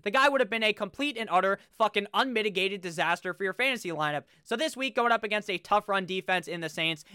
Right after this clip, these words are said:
Adrian Peterson is just better off left on your bench. Next up, we got Mike Davis, running back of the Atlanta Falcons, going up against the Dallas Cowboys in Dallas. Last week, up against the New Orleans Saints, Mike Davis as well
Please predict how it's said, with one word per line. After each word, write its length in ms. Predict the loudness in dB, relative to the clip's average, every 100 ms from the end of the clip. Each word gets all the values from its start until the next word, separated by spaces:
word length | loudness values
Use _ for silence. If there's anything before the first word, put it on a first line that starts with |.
| -4
Adrian 340 | -4 0 -2
Peterson 440 | -2 -2 0 -2 -2
is 160 | -4
just 200 | -2 -2
better 280 | 2 2 4
off 260 | 4 2 -4 -20 0
left 260 | 2 2 0
on 160 | 0
your 120 | -2
bench. 280 | -2 -2 -2
Next 240 | -2 0 0
up, 100 | 0
we 60 |
got 240 | 2 2 4
Mike 240 | 0 2
Davis, 400 | 2 4 2 0 -8 0
running 240 | 0 4
back 240 | 4 6
of 180 | 4 0
the 120 | 2
Atlanta 320 | 0 2 2 2
Falcons, 480 | 2 2 0 0
going 160 | 4 4
up 120 | 2
against 260 | 2 0 0
the 60 |
Dallas 380 | 0 4 4 2
Cowboys 560 | 2 2 4 2 0 -2 -18 -6
in 240 | -4 -2
Dallas. 300 | 0 0 0 -6 _ 4
Last 280 | 6 6 4
week, 200 | -2 2
up 160 | 2 4
against 260 | 2 2
the 60 | -2
New 160 | 2 4
Orleans 360 | 4 4 -4
Saints, 300 | 0 0 2
Mike 240 | 2 2 4
Davis 380 | 2 4 0 4
as 240 | 4 4
well 240 | 6 6